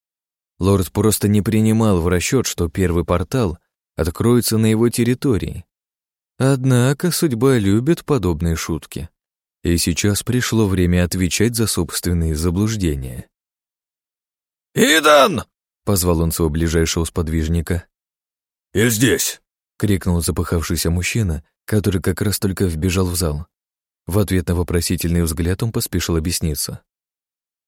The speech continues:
"Я уже сделал первое распоряжение, лорд".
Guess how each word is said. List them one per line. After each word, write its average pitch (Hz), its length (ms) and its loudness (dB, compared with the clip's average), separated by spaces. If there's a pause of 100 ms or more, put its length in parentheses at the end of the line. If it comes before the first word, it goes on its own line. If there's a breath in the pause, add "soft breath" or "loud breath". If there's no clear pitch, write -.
(160)
"Я 113 220 2
уже 131 200 2
сделал 147 420 4
первое 131 320 4
распоряжение, 110 600 2
лорд". 87 420 -4